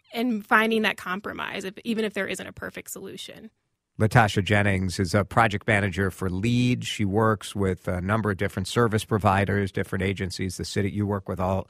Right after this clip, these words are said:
Speaker 2: you, you, you see all the different angles on this, right? Which is why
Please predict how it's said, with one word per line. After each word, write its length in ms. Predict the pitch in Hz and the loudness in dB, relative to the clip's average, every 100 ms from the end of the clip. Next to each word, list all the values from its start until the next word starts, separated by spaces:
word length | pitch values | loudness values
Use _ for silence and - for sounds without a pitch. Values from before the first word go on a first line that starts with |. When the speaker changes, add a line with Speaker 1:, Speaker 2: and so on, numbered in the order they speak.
| - - _ | -14 -20 _
Speaker 2:
you, 240 | - 139 190 | 4 6 6
you, 500 | 139 165 262 254 185 | 4 6 6 6 2
you 240 | 135 156 247 | 2 4 6
see 240 | - 214 | 6 8
all 200 | 175 180 | 10 10
the 100 | 175 | 8
different 400 | 151 165 - 147 | 8 6 8 6
angles 440 | 131 170 135 82 110 | 8 6 4 2 2
on 200 | 90 82 | 2 2
this, 260 | 78 - | -2 0
right? 220 | 104 113 156 | 4 4 4
Which 180 | 143 | 2
is 120 | 139 110 | 2 6
why 240 | 131 135 | 6 6